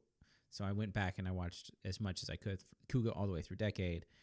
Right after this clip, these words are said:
And by that time, 'cause I didn't, like, do that in an afternoon, by the time I got to, um, back to Decade, I knew that there was the other ones, and so then I'd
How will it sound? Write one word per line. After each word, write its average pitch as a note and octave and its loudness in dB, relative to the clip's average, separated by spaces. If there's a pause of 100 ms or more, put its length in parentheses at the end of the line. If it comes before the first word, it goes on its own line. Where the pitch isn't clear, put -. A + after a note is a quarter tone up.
(300)
And A#2+ 4
by B2 8
that C#3 8
time, F#2+ 2
'cause - -2
I A2+ 0
didn't, F#2 0
like, F2 -2
do G2+ 0
that F#2 2
in - -4
an F2+ 2
afternoon, F2 0 (420)
by A2+ 2
the A#2 4
time A#2+ 4
I A2 4
got G2 0
to, F#2 0 (520)
um, E2 -6 (1300)
back A2 4
to G#2+ 0
Decade, F2 0
I E2+ -2
knew F2 0
that E2 -4
there E2+ -4
was D#2+ -6
the E2 -4
other F2 -2
ones, D#2+ -6
and - -8
so E2+ -6
then D#2 -4
I'd D2 -6